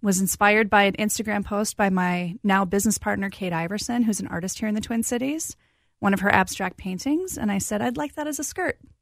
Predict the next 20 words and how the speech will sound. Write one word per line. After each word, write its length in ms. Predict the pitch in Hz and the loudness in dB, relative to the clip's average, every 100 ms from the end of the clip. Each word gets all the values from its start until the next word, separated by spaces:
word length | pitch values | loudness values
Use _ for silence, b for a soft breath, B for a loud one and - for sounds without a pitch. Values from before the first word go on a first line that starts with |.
| _ _ _ _ _ _ | _ _ _ _ _ _
And 320 | - 208 202 190 | 6 6 6 4
three 180 | 240 | 4
years 180 | 240 226 | 6 6
later, 320 | 214 214 262 | 6 6 6
we, 380 | 240 220 208 202 | 6 4 4 4
uh, 160 | - 185 | 2 0
just 220 | 226 - | 0 4
wrapped 220 | 226 220 | 4 6
our 120 | 220 | 2
Indiegogo 460 | 208 202 196 190 214 | 2 0 2 0 0
campaign, 640 | - 233 233 247 254 269 269 | 0 0 2 2 4 4 2
raised 320 | - 214 202 | 0 2 4
our 80 | 196 | 2
first 240 | 185 196 | 0 -4
round 180 | 208 202 | -4 -4
of 60 | 202 | -4
funding 300 | 202 196 208 | -4 -2 -2
for 120 | 214 | 0
Alice 340 | 208 196 202 - | 0 2 0 -2
Riot, 380 | 190 214 269 | -2 -2 -4